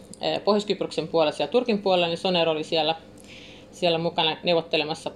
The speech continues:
paikallisten viranomaisten kanssa tästä. Eli hän on niinku tässä tosiaan se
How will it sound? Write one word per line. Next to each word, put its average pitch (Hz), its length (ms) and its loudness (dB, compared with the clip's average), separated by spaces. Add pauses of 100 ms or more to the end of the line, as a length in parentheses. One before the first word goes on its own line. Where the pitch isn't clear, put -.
paikallisten 160 480 0
viranomaisten 175 640 0
kanssa 180 300 -2
tästä. 160 420 -4
Eli 156 380 -6
hän 160 200 -2
on 151 100 -6
niinku 156 200 -8
tässä - 280 -8
tosiaan 156 400 -6
se - 160 -8